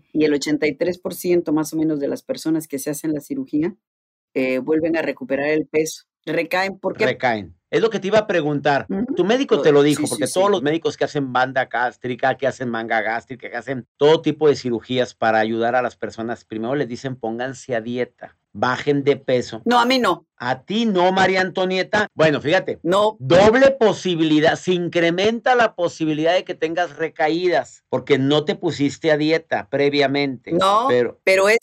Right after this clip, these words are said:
Speaker 1: que el doctor Moisés Jacobs, que es el patriarca de estas cirugías, que me conoce además a nivel personal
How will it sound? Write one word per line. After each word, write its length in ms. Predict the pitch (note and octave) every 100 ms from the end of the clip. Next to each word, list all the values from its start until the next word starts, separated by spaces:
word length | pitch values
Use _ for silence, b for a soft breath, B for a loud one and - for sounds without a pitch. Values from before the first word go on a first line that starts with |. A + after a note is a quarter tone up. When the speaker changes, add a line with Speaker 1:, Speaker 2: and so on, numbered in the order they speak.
| -
Speaker 1:
que 380 | B3 A3 G3+ -
el 80 | D#3+
doctor 300 | E3+ G#3 G#3+
Moisés 540 | G#3+ G#3 - F#3+ F3+
Jacobs, 500 | F3 F3 E3 G3 -
que 80 | -
es 160 | D#3+ -
el 100 | E3
patriarca 460 | C#3+ C3 C#3+ D3+ E3
de 60 | D3
estas 240 | - E3+
cirugías, 640 | E3+ C#3+ D#3 D#3 G#2 - _
que 80 | F3+
me 100 | F#3
conoce 360 | G#3 A#3 C4 C4+
además 280 | G3+ G3+
a 60 | G3+
nivel 260 | D#3+ D#3 D#3+
personal 480 | - E3 C3+ A2